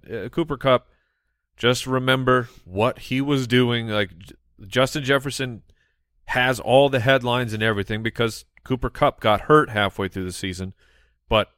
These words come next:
through that point, when Cooper Kupp was not injured, I mean, he was dominating even Justin Jefferson at that point in a points per game. So Cooper Kupp, still great. Matthew Stafford, they're gonna run it back at least one more time.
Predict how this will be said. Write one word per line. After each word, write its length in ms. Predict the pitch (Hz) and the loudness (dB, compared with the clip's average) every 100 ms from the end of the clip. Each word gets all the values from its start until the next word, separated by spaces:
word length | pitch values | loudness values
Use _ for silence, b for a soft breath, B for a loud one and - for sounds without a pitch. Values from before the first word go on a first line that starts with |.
| _ _ _ | _ _ _
through 360 | - 151 160 | 0 4 6
that 300 | 131 139 113 | 6 2 0
point, 400 | - 135 170 - - | -2 -2 -2 -6 -14
when 160 | 113 | -14
Cooper 260 | 113 147 131 | -6 -6 -6
Kupp 260 | 113 120 - | -4 -6 -6
was 220 | 92 107 | -6 -6
not 240 | 101 120 123 | 0 0 2
injured, 340 | 131 143 175 - _ _ _ _ - 127 | -4 -4 -6 -8 _ _ _ _ -20 -10
I 60 | 131 | -4
mean, 200 | 143 127 | 0 -2
he 260 | 117 117 175 | -4 -6 0
was 160 | 160 | 0
dominating 540 | 131 147 147 139 131 120 | 4 2 2 -2 -2 -2
even 280 | 139 127 | -2 -2
Justin 400 | 101 117 120 113 | 0 0 0 -8
Jefferson 540 | 95 110 - - 87 78 _ | 0 0 0 -8 -14 -18 _
at 140 | - 101 | -10 -2
that 200 | 104 95 | -2 -2
point 200 | 101 98 | -6 -4
in 100 | 104 | -6
a 40 | |
points 300 | 92 113 98 | -6 -6 -8
per 140 | - 92 | -8 -8
game. 260 | 95 87 | -6 -6
So 300 | 90 101 104 | -6 -6 -6
Cooper 280 | - 147 139 | -6 -8 -8
Kupp, 300 | - 113 - _ _ _ _ | -4 -4 -4 _ _ _ _
still 340 | - - 143 | -8 2 2
great. 380 | 139 123 117 110 _ - | 4 4 4 2 _ -2
Matthew 300 | 107 123 127 | 0 0 -4
Stafford, 440 | - 123 123 123 | 0 2 2 0
they're 100 | 107 | -4
gonna 120 | 104 | -4
run 160 | 104 113 | -2 -2
it 60 | 113 | 0
back 260 | 117 113 | 0 0
at 60 | - | -4
least 220 | 110 107 | -6 -6
one 100 | 110 | -8
more 160 | 98 95 | -6 -6
time. 400 | - 151 147 | 0 2 0